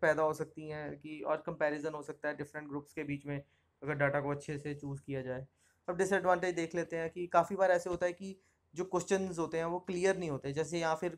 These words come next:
कोई रीजनल लैंग्वेज में नहीं होंगे तो फिर ये भी दिक्कत आ सकती है। फिर आपको अगर स्ट्रक्चर्ड इंटरव्यू रखनी है तो फिर उसमें आप एक्स्ट्रा क्वेश्चन कैसे पूछोगे, तो वो थोड़ा सा डिफिकल्ट हो जाएगा। फिर काफ़ी बार क्या होता है कि जो क्वेश्चन है वो बनाएगा ही ऐसे, जैसे let us say मैं एक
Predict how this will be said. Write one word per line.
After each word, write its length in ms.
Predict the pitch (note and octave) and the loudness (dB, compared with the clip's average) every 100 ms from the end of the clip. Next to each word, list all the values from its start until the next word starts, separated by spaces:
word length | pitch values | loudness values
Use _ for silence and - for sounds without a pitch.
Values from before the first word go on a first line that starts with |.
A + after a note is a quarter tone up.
| - | 0
कोई 220 | F3 F3+ | 2 2
रीजनल 380 | E3+ E3 E3 F3 | 2 0 0 0
लैंग्वेज 420 | F3 E3+ D#3+ D#3 | 2 2 0 -4
में 100 | E3 | -4
नहीं 120 | E3+ | -4
होंगे 200 | E3 D#3+ | -4 -4
तो 100 | D#3+ | -4
फिर 180 | D#3+ D#3+ | -2 -4
ये 160 | D#3 D3+ | -4 -4
भी 80 | D#3+ | -4
दिक्कत 300 | D#3+ D#3 D3 | -4 -4 -2
आ 100 | C#3+ | -2
सकती 320 | D3 - D3 | -4 -8 -6
है। 180 | C#3 - _ _ _ | -6 -8 _ _ _
फिर 400 | - G3+ F#3 - _ E3 | 6 6 6 -6 _ 4
आपको 420 | E3+ - F#3 F#3+ | 4 4 0 0
अगर 300 | - E3 F3+ | 0 0 0
स्ट्रक्चर्ड 460 | - E3+ - F#3 | 0 -2 0 -2
इंटरव्यू 340 | F3+ F3 F3 E3+ | -2 -2 0 0
रखनी 280 | E3+ F3 E3+ | 0 -4 -4
है 60 | |
तो 120 | F3+ | -4
फिर 120 | F3+ F#3+ | -4 -6
उसमें 280 | F#3+ G3 | -6 -2
आप 160 | F#3 F3+ | 0 0
एक्स्ट्रा 280 | E3 - F#3+ | -2 0 -2
क्वेश्चन 280 | F3 E3+ F3 | -2 -6 -6
कैसे 220 | D#3+ D3 | -6 -6
पूछोगे, 440 | C#3+ C3 C3+ C3 C#3 | -8 -8 -8 -6 -6
तो 100 | D3+ | -4
वो 260 | E3+ F3+ F3 | -4 -2 0
थोड़ा 140 | E3+ | 0
सा 140 | E3+ | 0
डिफिकल्ट 420 | D#3+ D3+ C#3+ D3 C#3+ | -4 -4 -4 -4 -4
हो 80 | |
जाएगा। 340 | B2 B2 B2 - _ _ _ _ - | -4 -4 -4 -8 _ _ _ _ 0
फिर 280 | G3+ G3+ - - | 4 4 2 2
काफ़ी 240 | E3 E3 G3+ | 4 4 4
बार 180 | G3 | 2
क्या 140 | F#3+ F3 | 4 2
होता 180 | E3 F#3 | 4 2
है 60 | |
कि 280 | F#3 - - - | 0 -10 -12 -8
जो 240 | - F3+ | 0 0
क्वेश्चन 420 | F#3+ F3 - F#3+ | 2 -2 0 0
है 100 | C#3+ | 0
वो 260 | C#3+ F3 - | 0 -2 -4
बनाएगा 440 | D3+ E3+ E3 E3+ F3 | 0 4 6 4 4
ही 120 | E3+ | 0
ऐसे, 220 | C3 C#3 | 0 -2
जैसे 200 | C#3+ D#3+ | -4 -2
let 120 | E3 | -2
us 80 | E3+ | -2
say 120 | F3+ | -2
मैं 120 | E3+ | 0
एक 120 | E3+ | 0